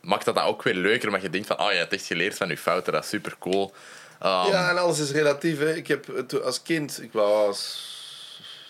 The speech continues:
Speaker 2: twaalf, dertien, dertien jaar en ik had
Speaker 1: Mm.
Speaker 2: een gigantische poster van Easy Rider naast mijn bed
Speaker 1: Ja.
Speaker 2: hangen.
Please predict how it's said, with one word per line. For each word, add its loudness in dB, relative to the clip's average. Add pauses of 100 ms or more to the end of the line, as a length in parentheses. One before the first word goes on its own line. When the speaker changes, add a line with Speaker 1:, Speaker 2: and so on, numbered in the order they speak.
(480)
Speaker 2:
twaalf, 2
dertien, -2
dertien 0
jaar 2
en 0
ik -4
had 2
Speaker 1:
Mm. -6 (260)
Speaker 2:
een -2
gigantische -2
poster 2
van 0
Easy -4
Rider 6
naast -4
mijn -6
bed 0
Speaker 1:
Ja. 4
Speaker 2:
hangen. -4